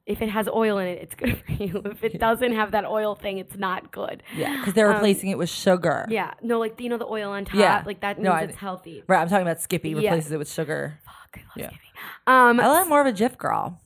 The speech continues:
Speaker 1: Oh, I just, <laughs> Skippy hoe.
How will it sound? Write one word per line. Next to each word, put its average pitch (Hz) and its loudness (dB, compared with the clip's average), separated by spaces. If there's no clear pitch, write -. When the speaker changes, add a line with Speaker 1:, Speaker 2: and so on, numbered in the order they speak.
Speaker 1:
Oh, 208 0
I 220 0
just, 247 -2
<laughs> 196 0
Skippy - -14
hoe. 165 -8